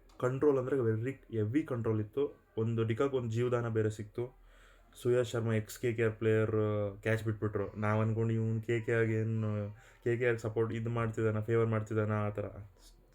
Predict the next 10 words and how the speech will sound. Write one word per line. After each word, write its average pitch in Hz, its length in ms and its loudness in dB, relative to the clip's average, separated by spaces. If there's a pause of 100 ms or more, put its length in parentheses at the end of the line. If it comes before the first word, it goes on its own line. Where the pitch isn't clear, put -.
(160)
just - 220 -10
ಕ್ಯಾಶುಯಲಾಗಿ 107 400 4
ಹೇಳ್ತಾಯಿದ್ದೀನಿ, 104 460 0
ಸುಮ್ಮನೆ 107 200 -4
ಹೇಳ್ತಿದ್ದೀನಿ 101 380 -8
ಅಷ್ಟೇ, 95 200 -14
ಆ 95 40 -8
ಥರ 101 140 -10
ಏನಿರಲ್ಲ. 101 380 -4 (640)
But 110 100 2